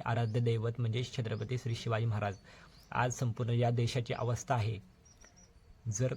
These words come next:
खरोखर पाहिलं तर, अ, म्हणजे खरोखरच, अ,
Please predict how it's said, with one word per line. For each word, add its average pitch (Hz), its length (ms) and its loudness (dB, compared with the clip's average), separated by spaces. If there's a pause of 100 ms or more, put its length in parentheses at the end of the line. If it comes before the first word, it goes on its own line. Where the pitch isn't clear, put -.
खरोखर 131 340 0
पाहिलं 123 460 2 (120)
तर, 123 240 2
अ, 123 40 -4 (680)
म्हणजे 110 300 0
खरोखरच, 123 520 0
अ, 117 240 2